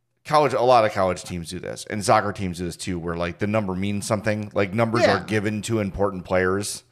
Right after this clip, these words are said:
Speaker 2: Yeah, like, certain numbers at certain places.
Speaker 1: Notre
Speaker 2: Yeah, like,
Speaker 1: Dame, it's
Speaker 2: number
Speaker 1: like one, three, seven. Like, those numbers
Speaker 2: Yeah.
Speaker 1: are usually given to more important players on the team.
Speaker 2: Yeah, like, number one is the receiver,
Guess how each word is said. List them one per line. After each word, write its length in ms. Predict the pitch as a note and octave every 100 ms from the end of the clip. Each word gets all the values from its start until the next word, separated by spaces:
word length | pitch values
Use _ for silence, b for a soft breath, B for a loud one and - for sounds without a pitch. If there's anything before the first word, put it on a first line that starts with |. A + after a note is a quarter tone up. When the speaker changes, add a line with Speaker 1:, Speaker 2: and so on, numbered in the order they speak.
| G3+
Speaker 2:
Yeah, 380 | C#4 A#3 F3 C#3+
like, 180 | C#3+ -
certain 260 | F3+ D3+
numbers 320 | D#3 D3 C#3 -
at 100 | -
certain 320 | C#3+ A2 A#2
places. 300 | - A#2 G#2
Speaker 1:
Notre 80 | C3+
Speaker 2:
Yeah, 40 | B2+
like, 80 |
Speaker 1:
Dame, 180 | B2+ B2
it's 140 | - E3
Speaker 2:
number 120 | E3+
Speaker 1:
like 60 | -
one, 500 | G2+ A2+ A2+ A2 A2
three, 680 | - G2 G2 G#2+ G#2 G#2 G2+
seven. 840 | - - G#2 F#2+ G2+ G2 G2 G2+ -
Like, 180 | G#2+ G#2
those 220 | B2 B2
numbers 300 | A#2 A#2 G#2+
Speaker 2:
Yeah. 60 | G#2+
Speaker 1:
are 40 |
usually 240 | G#2+ F#2
given 320 | F#2+ G#2+ G2+ G2
to 140 | G#2+
more 240 | G2+ G2 F#2+
important 400 | F2 F#2+ F#2 F2
players 300 | F#2 G2 F#2+
on 100 | F#2
the 80 | F2
team. 160 | -
Speaker 2:
Yeah, 80 | F3+
like, 160 | E3 D3+
number 400 | F3+ F#3 E3 D#3
one 560 | C#3 C3+ C#3+ C#3+ C#3+
is 200 | C#3 B2+
the 80 | B2
receiver, 580 | B2+ - C#3 B2 C3 A#2